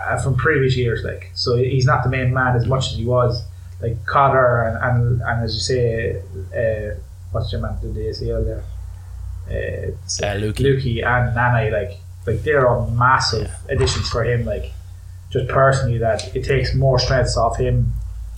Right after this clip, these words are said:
Speaker 1: that he doesn't always have
Speaker 2: Mm.
Speaker 1: to come up with the big plays, which you haven't seen
Speaker 2: Yeah.
Speaker 1: him really come up with the big plays this season. But the Dragons are
Speaker 2: No,
Speaker 1: sharp.
Speaker 2: but yeah. Yeah. Yeah, Dragons are a mess.
Speaker 1: Yeah.
Speaker 2: Uh,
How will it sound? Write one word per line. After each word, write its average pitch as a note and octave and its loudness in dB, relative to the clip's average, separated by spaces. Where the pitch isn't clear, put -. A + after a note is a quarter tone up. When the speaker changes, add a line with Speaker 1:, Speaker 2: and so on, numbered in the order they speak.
Speaker 1:
that G#2 -10
he B2 2
doesn't A#2+ 0
always C3 4
have G#2+ 2
Speaker 2:
Mm. G#2 0
Speaker 1:
to A2 -2
come C3+ 2
up A#2+ 0
with - -2
the - -4
big B2 0
plays, G#2+ -2
which B2 2
you C3 4
haven't C#3 4
seen C#3 0
Speaker 2:
Yeah. B2 2
Speaker 1:
him A#2+ 4
really C3+ 2
come C3 0
up C3 2
with A#2+ -2
the B2 0
big A#2+ 0
plays A#2 0
this - -2
season. G2 -6
But A#2+ -6
the A#2 0
Dragons A#2 2
are G#2 0
Speaker 2:
No, - 0
Speaker 1:
sharp. G#2 0
Speaker 2:
but - -8
yeah. G2+ -2
Yeah. - -10
Yeah, - -4
Dragons G#2+ -2
are G2+ -2
a F#2+ -2
mess. - -4
Speaker 1:
Yeah. F#2 -8
Speaker 2:
Uh, - -12